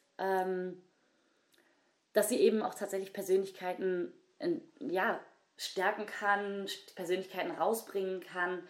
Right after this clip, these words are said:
weil es eben auch natürlich eine, ein Judging-Kriterium bei uns gibt in den, äh,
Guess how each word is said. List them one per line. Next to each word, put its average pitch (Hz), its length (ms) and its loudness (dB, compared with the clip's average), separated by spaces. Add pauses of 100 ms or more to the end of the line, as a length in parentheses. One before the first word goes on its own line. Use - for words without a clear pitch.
(320)
weil 170 160 2
es 170 80 0
eben 175 240 0
auch 165 240 -2
natürlich 170 600 -6
eine, 165 640 2
ein 151 220 -2
Judging-Kriterium 170 1080 4
bei 143 300 2
uns 151 220 -2
gibt - 260 -2
in 160 160 -2
den, 151 260 0
äh, 143 160 -4